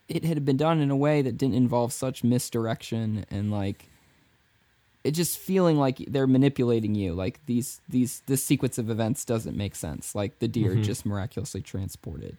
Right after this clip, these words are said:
Speaker 1: Like,
Speaker 2: Mm-hmm.
Speaker 1: they could have shot it in a way where there, it was more ambiguous about where the deer was.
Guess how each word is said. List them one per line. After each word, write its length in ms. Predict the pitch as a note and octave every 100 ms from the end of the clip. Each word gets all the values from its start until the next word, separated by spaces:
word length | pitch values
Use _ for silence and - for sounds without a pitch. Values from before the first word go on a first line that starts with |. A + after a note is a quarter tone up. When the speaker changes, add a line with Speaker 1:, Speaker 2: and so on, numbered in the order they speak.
| _
Speaker 1:
Like, 160 | B2 B2 - -
Speaker 2:
Mm-hmm. 280 | A#2 A2+ G#2+
Speaker 1:
they 120 | G3
could 300 | - - F#4+
have 120 | G#4+
shot 340 | - - B3 D#4+
it 140 | B3+
in 100 | G3+
a 60 | G3
way 260 | F#3+ G3+
where 360 | G3+ G3+ G3 - - _ -
there, 160 | F#3+ F#3 -
it 140 | F#3
was 260 | F#3 G#3 A#3+
more 220 | A3 G3+
ambiguous 640 | E3+ C#3+ C3 B2 A2+ - A#2
about 240 | A#2 F2+
where 220 | A2 A#2
the 100 | A2+
deer 260 | A2 A2 F#2+
was. 680 | F#2 D2+ A#1+ - - -